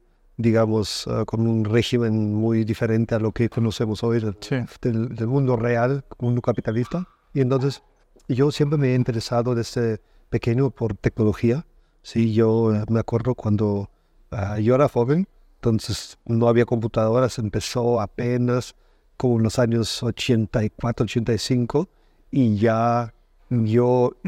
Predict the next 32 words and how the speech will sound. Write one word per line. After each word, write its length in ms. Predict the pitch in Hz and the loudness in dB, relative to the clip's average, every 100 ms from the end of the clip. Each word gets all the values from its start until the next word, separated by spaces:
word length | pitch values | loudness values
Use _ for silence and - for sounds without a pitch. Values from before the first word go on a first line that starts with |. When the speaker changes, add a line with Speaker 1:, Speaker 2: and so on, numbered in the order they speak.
| 185 | -6
Speaker 1:
siempre 320 | 120 - 143 139 | -2 0 2 2
me 80 | |
inscribía 480 | 131 110 - 113 123 | 2 0 -2 0 2
en 80 | 127 | 2
los 120 | 101 | -2
cursos, 460 | - 123 104 107 - | -2 -2 -2 -6 -4
en 80 | 117 | -4
los 140 | 110 | -2
pocos 240 | 123 120 | -4 -4
cursos 260 | - 123 101 | -2 -2 -2
que 100 | - | -4
había 460 | 110 117 117 123 143 | 0 0 2 2 2
en 80 | |
Alemania 440 | 120 110 113 120 110 | 2 0 0 0 -2
socialista. 600 | 120 - 117 127 - 143 _ _ _ _ | -4 -4 -4 -4 -8 -14 _ _ _ _
Tecnología 460 | - 110 113 92 117 | -6 -2 -2 0 0
siempre 260 | - 117 104 | 0 -2 -2
me 80 | |
gustó. 360 | 107 101 - 123 _ _ _ _ - | -2 -2 -6 -10 _ _ _ _ -4
Y, 320 | 135 123 120 | 2 2 4
am, 580 | 113 113 110 110 110 110 - _ _ _ _ _ _ _ - | 4 2 2 0 0 -2 -6 _ _ _ _ _ _ _ -2
y 60 | 123 | 0
ya 100 | 120 | 2
después, 460 | 127 - 131 131 | -2 0 0 0
cuando 200 | - - | 0 -2
tú 140 | - 113 | -2 -2
empezó 320 | 104 - 123 | -2 -2 -4
todo 340 | - 117 120 | -4 -2 0
este, 320 | 120 - 113 - _ _ _ | -2 -2 -4 -4 _ _ _
ah, 640 | - 110 104 104 104 104 104 | -4 -2 0 -2 -2 -2 -2
movimiento 920 | 104 104 104 104 117 117 113 117 120 | -2 0 0 0 0 2 2 0 0
de 360 | 113 110 107 104 | 0 2 0 -4